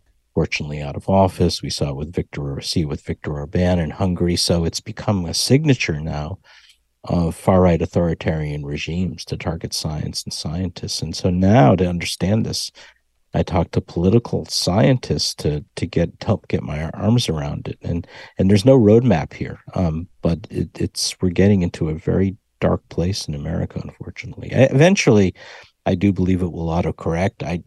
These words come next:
I just don't know whether that autocorrection will happen in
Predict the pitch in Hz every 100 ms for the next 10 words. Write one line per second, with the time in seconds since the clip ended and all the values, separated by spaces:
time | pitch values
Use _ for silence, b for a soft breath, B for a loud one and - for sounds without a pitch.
0 | - 87 82 90 - 76 85 82 80 76
1 | 104 80 78 78 78 80 78 85 - 80
2 | 80 - 76 76 - 85 82 76 76 76